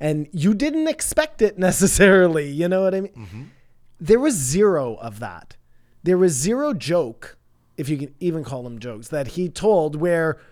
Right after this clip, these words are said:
Speaker 1: I didn't know what the outcome was gonna be.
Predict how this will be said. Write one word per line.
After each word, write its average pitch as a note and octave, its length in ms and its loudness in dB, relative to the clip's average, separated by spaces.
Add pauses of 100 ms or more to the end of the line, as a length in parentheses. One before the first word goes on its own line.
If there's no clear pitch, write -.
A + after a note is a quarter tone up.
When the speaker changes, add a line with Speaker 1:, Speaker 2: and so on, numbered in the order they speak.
(320)
Speaker 1:
I F3 120 4
didn't F3+ 360 0
know E3 160 0
what D3+ 440 -6
the D3 180 -4
outcome C3 500 -10
was G2 220 -14
gonna G2+ 220 -14
be. F2+ 260 -20